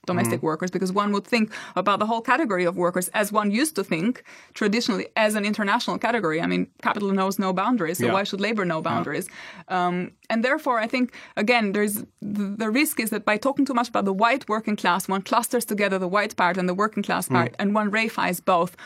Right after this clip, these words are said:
Speaker 1: without then allowing for a space of critique and questioning of, of both of these terms, what they mean and what they stand for in so-, social theoretic.
Speaker 2: I mean, I suppose the thing that gets thrown back at the left about this is to say that is, is, is to accuse the left of a kind of vulgar reductionism, right? And say that actually, you know, culture is real, it exists and, and has,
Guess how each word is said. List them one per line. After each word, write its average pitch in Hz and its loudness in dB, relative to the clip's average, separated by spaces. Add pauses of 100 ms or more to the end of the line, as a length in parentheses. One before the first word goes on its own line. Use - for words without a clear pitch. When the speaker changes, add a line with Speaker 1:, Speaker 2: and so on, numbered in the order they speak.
(140)
Speaker 1:
without 208 0
then 196 0
allowing 202 0
for 180 2
a 180 -2
space 190 0
of 185 -6
critique 190 2
and 180 -4
questioning 180 2
of, 175 -4
of - -8
both 190 4
of 165 -6
these 165 -2
terms, 165 -2
what 170 -2
they 170 0
mean 170 2
and - -2
what 147 -4
they 165 -2
stand 170 -2
for - 0
in 185 -2
so-, - -8
social - -8
theoretic. - -6
Speaker 2:
I 143 -2
mean, 147 2
I 160 2
suppose 185 -2
the 185 0
thing 170 2
that 139 2
gets - -2
thrown 123 0
back 135 0
at 139 -2
the 131 0
left 117 -2
about 110 -2
this 110 -4
is 110 -6
to - -6
say 120 -2
that 113 -2
is, 113 -2
is, 107 -2 (160)
is 120 -4
to 123 0
accuse 165 0
the 139 0
left 120 -2
of 113 -4
a 117 -4
kind 117 0
of 107 -6
vulgar 127 -2
reductionism, 110 -4
right? 113 -2
And 117 -4
say 110 -2
that 107 -6
actually, 107 -4
you 120 -2
know, 107 -2
culture 135 0
is 117 -6
real, 226 2
it 127 -2
exists 131 -2
and, 127 0
and 123 -2
has, 131 0